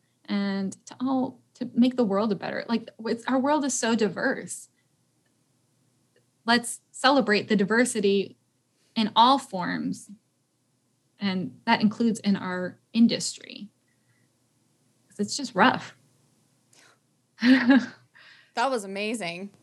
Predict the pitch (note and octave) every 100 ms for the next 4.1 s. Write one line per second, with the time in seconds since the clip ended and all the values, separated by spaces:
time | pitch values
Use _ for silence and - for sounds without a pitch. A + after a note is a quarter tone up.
0 | _ _ G#3+ A3+ C#4 G#3+ G#3 G3+ F#3 -
1 | G#3+ A3 G#3+ G#3 G#3 G#3 F#3+ F#3 - _
2 | _ _ _ _ _ _ G#3 C4+ A3+ D3+
3 | G#3+ A3+ G3+ G3 - A#3 A#3 A3+ G#3+ G#3
4 | A3+